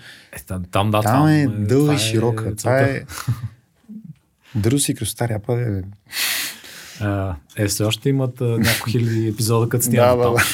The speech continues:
Speaker 1: А, но чукат на вратата паралелно. Ние често си говорим за тези супергерои неща. И сериали, и филми, и така нататък. Сега различно. И натам вече, естествено, нали, не си иска нещо по-свежо.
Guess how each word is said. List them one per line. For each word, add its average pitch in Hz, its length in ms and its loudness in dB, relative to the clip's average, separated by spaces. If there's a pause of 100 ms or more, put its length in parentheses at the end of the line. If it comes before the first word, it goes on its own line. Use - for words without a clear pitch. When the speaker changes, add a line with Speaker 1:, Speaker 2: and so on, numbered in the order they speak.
(960)
Speaker 1:
А, 107 340 0
но 107 100 0
чукат 107 320 -6
на 110 80 0
вратата 101 380 -4
паралелно. 98 400 -2
Ние 127 160 2
често 143 220 2
си 143 60 -4
говорим 117 220 2
за 101 120 -2
тези 90 340 -8 (400)
супергерои 107 640 0
неща. 85 320 -8 (140)
И 131 80 0
сериали, 107 560 0 (320)
и 107 240 0
филми, 107 260 0
и 95 60 -6
така 98 220 -6
нататък. 104 560 -4 (340)
Сега 127 380 -2 (500)
различно. 117 460 -2 (260)
И 107 60 -4
натам 110 320 2
вече, 117 400 -2 (220)
естествено, 101 500 -6
нали, 95 100 -8
не 98 180 -6
си 104 100 -4
иска 95 200 -6
нещо 90 240 -6
по-свежо. 92 480 -6